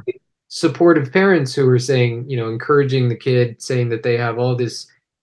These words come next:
Speaker 2: great promise and everything, but since they don't really have any direction with it, they sort of find themselves lacking. And there's a sort of, uh, incongruity between what they're hearing about themselves and how they're
Speaker 1: Yep.
Speaker 2: experiencing it. So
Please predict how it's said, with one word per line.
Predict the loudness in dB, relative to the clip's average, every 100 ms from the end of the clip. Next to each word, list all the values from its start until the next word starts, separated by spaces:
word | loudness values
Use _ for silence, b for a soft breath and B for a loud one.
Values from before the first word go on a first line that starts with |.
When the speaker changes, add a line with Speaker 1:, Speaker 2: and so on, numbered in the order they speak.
| 0
Speaker 2:
great | 0 0
promise | -2 2 2 2 0
and | -2
everything, | -2 -4 -4 -4 -4
but | -4 -4
since | -2 -2 0
they | 0
don't | 2 0 0
really | -2 0 0
have | -2 -2 -2
any | 0 -2 -4 -6
direction | -2 -2 -4 -6 -4 -2
with | -2
it, | -2 -6
they | -6
sort | -6 -4
of | -4
find | -4 -4 -2
themselves | -2 -2 -4
lacking. | -2 -2 -2 -8 -8
And | -8
there's | -10 -10
a |
sort | 0 2
of, | 2 0 _ -20 _ _ -2 2
uh, | 2 2
incongruity | 2 2 0 2 6 6 6 2
between | -4 -6 -4 -2 0
what | 0
they're | 0 -2
hearing | -4 -6 -2
about | -2 0 -2
themselves | -6 -8 -6 -6 -8
and |
how | -4 -2
they're | 2 2
Speaker 1:
Yep. | 0
Speaker 2:
experiencing | -4 -6 -4 -4 -8 -14
it. | -16 -16
So | -4 -2 -2 -4